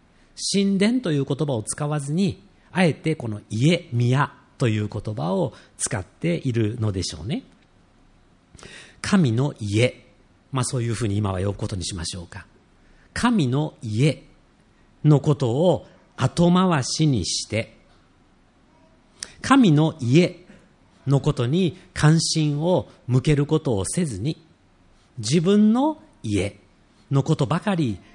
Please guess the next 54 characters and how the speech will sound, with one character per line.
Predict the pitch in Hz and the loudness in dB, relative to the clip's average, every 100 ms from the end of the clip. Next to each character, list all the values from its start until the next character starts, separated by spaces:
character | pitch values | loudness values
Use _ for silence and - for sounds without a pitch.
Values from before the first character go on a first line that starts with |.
| - | -20
考 | - 131 135 139 | -2 4 4 4
え | 135 92 | 2 -2
て | - - 165 180 175 _ | -6 -4 -2 -2 -6 _
い | - | -6
る。 | 101 120 - _ _ _ _ - | -4 -4 -6 _ _ _ _ -14
そ | 131 180 | -2 2
の | 196 | 2
よ | |
う | 208 | 0
な | 127 | -4
人 | - 120 | -6 -8
々 | 110 131 | -6 -6
の | 104 | -6
あ | |
り | 101 | -6
さ | 104 104 | -6 -6
ま | 85 | -6
を | 117 180 127 - _ _ _ _ _ 113 | -4 -2 -4 -8 _ _ _ _ _ -2
鮮 | 127 | 0
や | 180 | 0
か | 139 | 0
な | 107 | -2
対 | - 127 | -2 -2
象 | 120 135 123 | -2 -2 -2
の | 120 | 0
中 | 120 123 | -2 -6
で | 87 139 143 - - _ - - | -6 -4 -4 -6 -16 _ -8 -4
指 | 123 101 | -4 -2
摘 | 135 | -4
し | - - | -4 -6
て | 117 | -6
い | 95 92 | -6 -6
る | 98 98 - | -8 -10 -8
と | 160 | -4
い | 123 | -2
う | 92 | -4
こ | 98 | -8
と | 101 95 | -10 -8
で | 123 170 170 - - | -4 -4 -6 -16 -16
あ | - | -14
り | |
ま | 92 | -12
し | - - | -12 -14
ょ | - _ _ _ _ _ _ _ - _ _ _ _ _ _ _ _ _ _ _ _ _ _ _ _ - - - - | -16 _ _ _ _ _ _ _ -20 _ _ _ _ _ _ _ _ _ _ _ _ _ _ _ _ -20 -20 -20 -12
う。 | |
え、 | 117 | -6
だ | 131 | -6
っ | |
た | - | -4
ら | 120 | -4
や | 98 | -4
っ | |
ぱ | - 120 | -4 -4
り、 | 101 92 | -2 -6